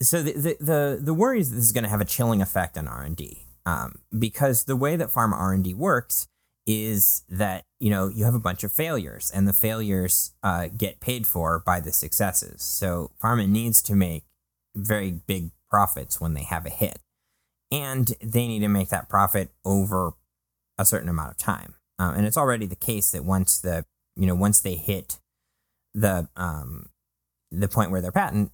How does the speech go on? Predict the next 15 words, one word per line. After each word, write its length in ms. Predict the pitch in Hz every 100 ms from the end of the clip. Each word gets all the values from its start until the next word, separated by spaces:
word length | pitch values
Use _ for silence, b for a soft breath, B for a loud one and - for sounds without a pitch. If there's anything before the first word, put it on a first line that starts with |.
| -
is, 320 | 101 87 - -
i-, 180 | 98 98
expires, 580 | 98 - - 90 87 92
then 400 | 104 92 90 85
they 140 | 92 90
have 160 | 92
to 100 | -
deal 160 | 87 87
with 160 | 82
competition 640 | - 90 - 87 - 80 82
from 480 | - 82 82 78 76
generics 680 | 92 95 85 117 - - - _ _ _ -
or 120 | 104
biosimilars. 880 | 90 85 87 95 69 67 131 143 - -
And, 380 | 104 98 95